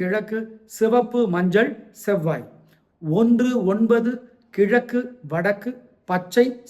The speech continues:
சிவப்பு, புதன். உங்களுக்கு ஏகப்பட்ட திருஷ்டி இருக்குங்க இந்த மூணு நாளும். வயித்தெரிச்சல் உங்க மேல ஏகப்பட்டது இருக்குது. இது பாதிக்குமா? ஆமா, பாதிக்கும். வாழ்த்துக்கள் பாதிக்கிற மாதிரி வசவும் வசையும்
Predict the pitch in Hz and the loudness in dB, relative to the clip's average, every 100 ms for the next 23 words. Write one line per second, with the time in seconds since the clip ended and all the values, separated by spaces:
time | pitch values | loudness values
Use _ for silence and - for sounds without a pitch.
0 | - 214 208 208 302 466 - 170 196 208 | -2 2 2 0 -2 -2 -4 -2 2 4
1 | 180 131 - - _ 220 269 247 247 214 | 2 -2 -12 -20 _ 2 4 4 4 0
2 | 240 233 196 165 160 - 262 180 190 170 | 0 -2 -4 -2 -6 -2 -2 -2 -6 -6
3 | 160 185 190 156 170 160 - _ _ - | -4 -4 -4 -4 -6 -8 -14 _ _ -18
4 | 139 170 226 247 240 - 240 185 165 214 | -8 -4 0 2 2 2 -2 -2 -4 -2
5 | 160 147 165 196 175 196 196 151 - - | -2 -4 -6 -8 -6 -6 -6 -8 -14 -20
6 | - - 180 160 208 208 190 202 180 175 | -20 -4 -2 2 2 2 -2 -2 -2 -2
7 | 185 175 147 143 139 131 - _ _ - | -4 -4 -4 -8 -10 -16 -20 _ _ -4
8 | 165 220 226 196 190 170 190 185 185 175 | -2 0 0 0 0 0 -4 -4 -4 -4
9 | 180 214 302 - - _ _ - 180 196 | -6 -8 -10 -14 -20 _ _ -2 0 2
10 | 254 247 254 175 180 226 233 | 2 2 2 0 -2 0 0